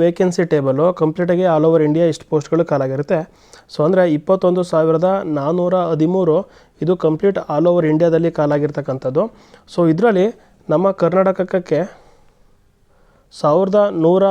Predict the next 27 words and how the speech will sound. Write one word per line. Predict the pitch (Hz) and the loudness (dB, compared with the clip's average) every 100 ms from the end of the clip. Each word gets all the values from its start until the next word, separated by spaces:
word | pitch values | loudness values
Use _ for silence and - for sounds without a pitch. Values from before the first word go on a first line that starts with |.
| 185 | 0
ಮೂವತ್ತೈದು | 165 170 175 165 165 175 | 0 0 0 0 0 -2
ಹುದ್ದೆಗಳು | 151 156 160 185 | 0 2 0 0
ಕರ್ನಾಟಕದಲ್ಲಿ | 160 156 151 151 151 196 | -2 -2 -2 -2 -2 0
ಇರುತ್ತೆ. | 143 131 139 _ _ _ - | -2 -2 -12 _ _ _ -6
So | 156 | 0
ಇಲ್ಲಿ | 156 151 | 2 2
ನೀವು | 147 147 | 2 0
ನೋಡ್ಬೋದು | 160 165 165 165 | 0 0 0 0
ಸೀರಿಯಲ್ | 160 160 | 0 2
ನಂಬರ್ | 156 156 143 | 2 0 -2
ಹದಿನಾಲ್ಕು, | 143 165 175 170 - 156 202 _ _ _ _ _ _ _ _ _ _ _ _ _ _ _ _ _ _ - - | 0 0 2 -2 -2 -4 -4 _ _ _ _ _ _ _ _ _ _ _ _ _ _ _ _ _ _ -14 -2
ಸಾವಿರದ | 147 170 185 202 214 165 | 0 2 2 0 0 2
ನೂರ | 160 175 196 190 175 | 2 2 0 -2 -2
ಮೂವತ್ತೈದು | 156 180 175 165 165 165 | 0 0 2 0 0 -2
ಹುದ್ದೆಗಳು | 156 151 156 202 220 170 | 0 2 2 0 -2 -2
ಈ | 202 - | -2 0
ಸರಿ | 170 202 165 | 0 0 0
ನಮ್ಮ | 175 180 | 0 0
ಕರ್ನಾಟಕ | 160 160 170 180 175 | 0 0 -2 -4 -4
ಸರ್ಕಲ್‌ಗೆ | - - 147 165 185 147 | -6 -4 -6 -4 -6 -2
ಖಾಲಾಗಿರುತ್ತೆ. | 143 135 123 117 - 208 _ _ - _ - | -2 -2 -4 -8 -8 -10 _ _ -20 _ -6
So | 185 180 | -4 -2
ಇಷ್ಟು | 180 - 254 | -4 0 0
ಹುದ್ದೆಗಳಿಗೆ | 202 180 180 180 220 214 | 2 0 0 0 0 -2
ನೀವು | 165 185 165 | -2 -2 -2
ಅರ್ಜಿನ | 147 170 185 | -2 0 -2
ಸಲ್ಲಿಸೋದಕ್ಕೆ | 180 160 151 147 | -4 -10 -8 -8